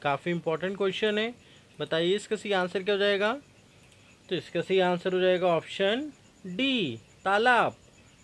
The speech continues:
नेक्स्ट क्वेश्चन देखते हैं। अगला क्वेश्चन है, बालाघाट ज़िले को किस नाम से जाना जाता है? काफ़ी इंपॉर्टेंट क्वेश्चन है,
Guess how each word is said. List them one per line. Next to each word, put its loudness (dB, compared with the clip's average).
नेक्स्ट -8
क्वेश्चन -2
देखते 0
हैं। -4
अगला 0
क्वेश्चन 0
है, 0
बालाघाट 0
ज़िले -2
को -2
किस -10
नाम -2
से 0
जाना 4
जाता 2
है? -4
काफ़ी -2
इंपॉर्टेंट -4
क्वेश्चन -2
है, -2